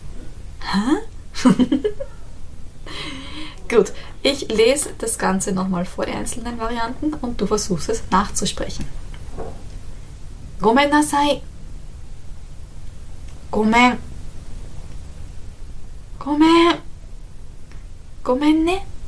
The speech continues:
Gomen na. Suimasen. Suimasen ga, o kiki shitai koto ga arimasu.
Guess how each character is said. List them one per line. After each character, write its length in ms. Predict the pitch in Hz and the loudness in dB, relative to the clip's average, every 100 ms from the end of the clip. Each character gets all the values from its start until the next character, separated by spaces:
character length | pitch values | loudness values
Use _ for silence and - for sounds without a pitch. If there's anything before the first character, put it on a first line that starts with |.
| - - - - - - - - - - - - - | -6 -6 -6 -8 -8 -10 -8 -8 -8 -8 -8 -8 -2
Gomen 320 | 196 202 262 269 | 2 4 4 6
na. 180 | 330 - - - - - - - - - - - - - - - - - | 4 4 -8 -8 -8 -8 -10 -10 -10 -10 -8 -10 -10 -12 -10 -10 -10 -10
Suimasen. 840 | - - 220 247 294 302 294 285 190 - - - - - - - - - - - - - | -4 -2 2 4 4 4 6 4 2 -4 -8 -8 -8 -6 -8 -10 -12 -12 -14 -14 -12 -6
Suimasen 800 | 233 247 294 311 311 302 269 | -2 2 4 6 6 4 4
ga, 200 | 214 - - - - - - - - | 4 4 2 -14 -12 -12 -10 -8 -2
o 140 | 202 | -2
kiki 260 | - - 294 | -2 0 0
shitai 280 | - 311 320 | 4 2 2
koto 280 | 269 254 | 0 0
ga 120 | 170 165 | 2 0
arimasu. 500 | 185 190 202 - | 2 2 2 -2